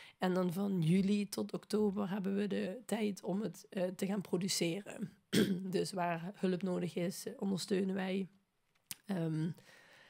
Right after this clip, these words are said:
en dan hopelijk kun je je daar laten, kun je in zo'n, in zo'n mic-, microbe shower stappen. Kun je een, eh,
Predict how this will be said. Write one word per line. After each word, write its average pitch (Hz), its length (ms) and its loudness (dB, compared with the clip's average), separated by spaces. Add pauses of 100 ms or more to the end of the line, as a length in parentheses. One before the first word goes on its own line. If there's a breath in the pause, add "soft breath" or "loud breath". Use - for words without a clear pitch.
(140 loud breath)
en 190 100 0
dan 180 120 4
hopelijk 185 560 4
kun 190 280 0
je 185 60 0
je 190 80 0
daar 196 200 0
laten, 202 580 -2 (600 loud breath)
kun 208 120 4
je 190 80 4
in 185 140 4
zo'n, 175 180 4 (140)
in 190 220 0
zo'n 170 380 2 (140)
mic-, - 500 0
microbe 202 500 2
shower 208 480 2
stappen. 214 680 0
Kun 202 200 2
je 202 120 2
een, 190 240 0
eh, 196 80 -2